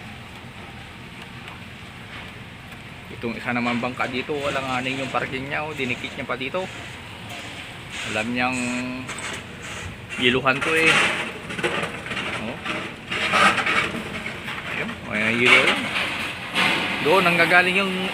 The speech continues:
ice, mga idol. Yung building na yun. Papunta dyan,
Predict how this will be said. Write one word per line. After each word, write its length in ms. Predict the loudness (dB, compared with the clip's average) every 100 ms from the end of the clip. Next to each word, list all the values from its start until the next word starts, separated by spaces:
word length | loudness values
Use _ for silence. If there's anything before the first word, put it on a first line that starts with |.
| 6
ice, 240 | 6 6
mga 240 | 2 4
idol. 160 | 8 6
Yung 680 | 6 -2 -2 0 0 0 0
building 240 | 2 4 6
na 80 | 6
yun. 100 | 4 2 -2 -6 -6 -6 -6 -6 -4
Papunta 480 | -2 -2 -2 -2 4
dyan, 240 | 8 8